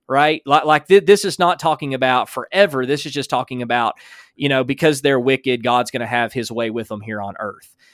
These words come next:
That's one alleged rebuttal that, that sometimes people come up with. Here's the problem with that. When you read the book of Ecclesiastes, especially,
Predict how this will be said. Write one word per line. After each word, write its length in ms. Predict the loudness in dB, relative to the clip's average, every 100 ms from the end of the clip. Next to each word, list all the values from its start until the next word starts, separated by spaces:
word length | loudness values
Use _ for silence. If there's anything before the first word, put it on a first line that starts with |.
| _ 2
That's 240 | 4 4
one 680 | 2 0 4 4 2 -2 -6 -10 _ _ _ _ -2
alleged 320 | 2 4 2
rebuttal 480 | -2 2 4 4 2
that, 180 | -2 -6
that 160 | -10 -6
sometimes 440 | -6 -4 -6 -6
people 300 | -8 -10 -10
come 160 | -6 -4
up 160 | -4
with. 180 | -6 -6
Here's 200 | -6 -8
the 60 | -4
problem 360 | -2 -2 -6
with 120 | -8
that. 280 | -12 -14 -18 _ _ _ _ _ _ _
When 120 | -2 2
you 100 | 2
read 100 | 2
the 80 |
book 160 | 2 2
of 80 | -2
Ecclesiastes, 880 | -4 -2 0 2 2 2 -2 -6 -6
especially, 760 | -12 -4 -4 -4 -8 -14 -18